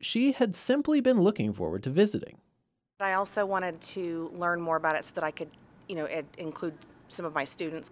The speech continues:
Speaker 2: this following school year, um, to try to maybe do a field trip down here and talk about the importance.
Speaker 1: Esquivel says the important thing to do is not to whitewash what's happened in the past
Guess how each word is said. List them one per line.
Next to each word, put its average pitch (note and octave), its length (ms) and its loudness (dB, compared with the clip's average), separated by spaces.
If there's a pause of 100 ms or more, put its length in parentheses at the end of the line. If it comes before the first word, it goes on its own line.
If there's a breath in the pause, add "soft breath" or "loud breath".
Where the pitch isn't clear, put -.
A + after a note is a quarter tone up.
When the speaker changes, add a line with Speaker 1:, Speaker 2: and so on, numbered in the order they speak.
(100)
Speaker 2:
this E3 180 -6
following D3+ 400 -4
school D#3 260 -8
year, D3+ 400 -6 (400 loud breath)
um, D3 180 -4
to E3 140 -6
try E3+ 200 -4
to D#3+ 80 -8
maybe D3+ 180 -4
do C#3+ 160 -8
a C#3 80 -2
field C3+ 240 -6
trip - 240 -12
down - 200 -10
here D#3 420 -12
and E3 120 -8
talk D#3 200 -4
about D3+ 240 -4
the D3 60 -10
importance. C3+ 720 -10 (220)
Speaker 1:
Esquivel F#3+ 560 0
says F#3+ 440 2 (100)
the F#3 120 4
important B3+ 420 -2
thing C#4 140 -2
to B3+ 100 -2
do C3+ 180 4
is A#2 160 -2
not C3 300 -2
to D#3 100 -4
whitewash A2+ 580 0
what's G2+ 200 -4
happened A2 340 -2
in F2 100 -4
the E2 80 -6
past C3 520 -2